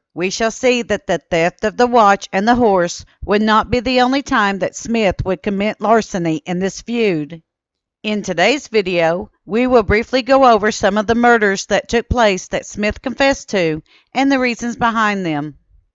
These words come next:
Smith will also speak about how he got out of trouble in these courts and the burning of the Perry County Courthouse.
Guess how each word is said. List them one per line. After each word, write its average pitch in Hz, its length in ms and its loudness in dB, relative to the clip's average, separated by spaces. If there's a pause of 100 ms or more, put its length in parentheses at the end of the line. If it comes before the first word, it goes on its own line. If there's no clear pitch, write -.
(300)
Smith 226 460 -4
will 202 200 -2
also 247 320 0
speak - 340 -6
about 185 420 2
how 202 260 2
he 247 140 0
got 208 300 2
out 190 160 2
of 214 120 -8
trouble 180 400 2
in 175 140 0
these 190 200 -6
courts 190 480 0 (100)
and 190 180 -2
the 180 60 0
burning 190 440 -2
of 185 120 -2
the 175 80 -4
Perry 196 320 0
County 208 380 -2
Courthouse. 180 760 -2